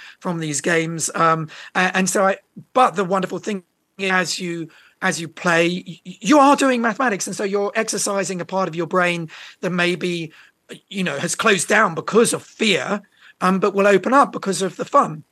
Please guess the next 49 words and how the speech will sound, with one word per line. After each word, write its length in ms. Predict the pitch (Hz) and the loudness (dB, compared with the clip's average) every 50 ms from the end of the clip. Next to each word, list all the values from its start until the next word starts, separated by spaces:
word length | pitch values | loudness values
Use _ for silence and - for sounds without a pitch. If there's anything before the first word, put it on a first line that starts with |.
| _ - - _ - | _ -20 -20 _ -12
Um, 300 | - 190 175 175 170 185 | -8 -6 -4 -4 -6 -6
so 140 | - - 190 | -6 -6 -4
I 80 | 196 202 | -4 -4
think 180 | 247 226 - | -6 -6 -4
that's 400 | 214 196 190 - - - - - | -4 -4 -4 -4 -6 -8 -8 -8
what's, 560 | - 175 165 185 196 - - - - - - | -10 -8 -4 -4 -4 -2 -2 -4 -4 -4 -2
uh, 320 | 196 180 180 175 180 175 170 | 0 0 2 2 0 0 -2
really 220 | 175 180 180 175 180 | -4 -4 -2 0 0
lovely. 220 | 202 185 160 165 | 0 0 0 -2
Just, 240 | 151 233 - - - - - - _ - - - | -2 -4 -4 -4 -8 -14 -20 -20 _ -18 -14 -8
you 120 | 240 226 | -6 -6
know, 100 | 190 156 | -4 -4
find 300 | 151 - 240 254 247 240 | -2 2 4 4 4 4
the 40 | 240 | 4
game 240 | 180 214 202 196 185 | 2 2 0 0 0
which 160 | 185 180 - | -2 -2 -4
you 60 | 196 | -4
really 260 | 180 175 175 170 170 165 | -4 -4 -4 -4 -6 -8
enjoy. 440 | 160 156 - - 175 190 208 190 | -8 -8 -8 -6 -4 -2 -2 -2
Maybe 240 | 175 180 180 175 170 | 0 0 -2 -2 0
you 100 | 170 165 | -2 -2
enjoy 500 | 165 160 147 - 180 165 165 160 156 151 151 - - - _ _ - | -2 -2 -2 -2 0 0 0 0 -2 -4 -8 -12 -20 -20 _ _ -10
a 60 | - | -6
bit 140 | - 170 165 | -4 -4 -4
of 80 | 160 | -2
chance 440 | - - 180 175 185 220 220 - - | -2 0 0 0 0 0 -2 -4 -6
and 80 | 180 156 | -6 -6
being 440 | 170 170 160 160 156 156 160 185 - _ - | -6 -6 -6 -6 -8 -10 -12 -14 -16 _ -12
kind 180 | - - 165 156 | -8 -6 -6 -6
of 60 | - | -6
pushed 240 | - 185 165 - - | -4 -4 -4 -2 -4
am-, 140 | 170 165 - - | -6 -8 -4 -2
around 360 | 170 175 165 165 165 165 156 | 0 2 2 2 0 -2 -2
by 140 | 165 160 160 | -2 -2 -2
the 80 | 165 | -2
dice. 400 | 156 165 180 196 214 202 185 - | -4 -2 -2 -2 -2 -2 -6 -8
Maybe 220 | - 185 185 165 175 | -8 -8 -8 -8 -8
you, 180 | 170 165 160 - - - - - | -8 -10 -10 -12 -14 -20 -20 -10
you 120 | - 175 180 | -4 0 0
actually 320 | 175 160 - 190 175 165 | 2 2 0 0 0 2
like 240 | 175 180 165 160 - | 2 2 2 0 -2
control 580 | - 170 151 - - 190 214 226 220 214 208 | -8 -6 -6 0 4 6 8 8 8 6 4
and 100 | 190 165 | 2 0
you 60 | 170 160 | -2 -2
want 220 | 160 165 156 - | -4 -6 -6 -8
a 20 | |
bit 140 | - 170 170 | -10 -12 -10
of 80 | 156 - | -10 -10
strategy. 640 | - - 196 202 196 196 165 - 208 196 190 180 | -8 -4 -4 -2 -2 -2 -4 -4 -6 -6 -6 -8